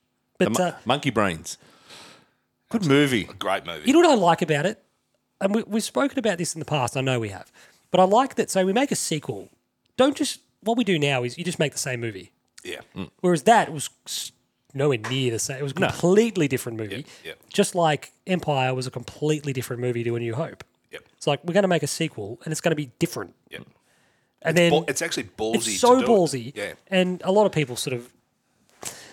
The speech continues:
Speaker 1: a lot of people go to, obviously, Raiders or Last Crusade, but I, I've always
Speaker 2: I
Speaker 1: appreciated
Speaker 2: love Ra-, um,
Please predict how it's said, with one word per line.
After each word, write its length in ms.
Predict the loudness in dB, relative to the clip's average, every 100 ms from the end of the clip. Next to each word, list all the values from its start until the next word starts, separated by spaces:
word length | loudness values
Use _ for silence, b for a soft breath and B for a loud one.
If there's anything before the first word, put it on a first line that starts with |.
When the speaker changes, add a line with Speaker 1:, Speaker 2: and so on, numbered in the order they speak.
| B B 0
Speaker 1:
a 40 | 8
lot 120 | 8
of 60 |
people 200 | 8 2
go 180 | 2 0
to, 180 | 0 -4 -6
obviously, 280 | -8 -6 -4
Raiders 440 | -2 -2 -2 -4
or 80 | -6
Last 280 | -6 -8 -8
Crusade, 580 | -8 -4 -4 -4 -10 -4
but 220 | -2 -2 0
I, 120 | 0
I've 200 | 2 2
always 200 | 2 2
Speaker 2:
I 20 | 2 2
Speaker 1:
appreciated 440 | 4 4 4 4 2
Speaker 2:
love 160 | 0
Ra-, 140 | 0 2
um, 520 | 2 2 2 -2 -8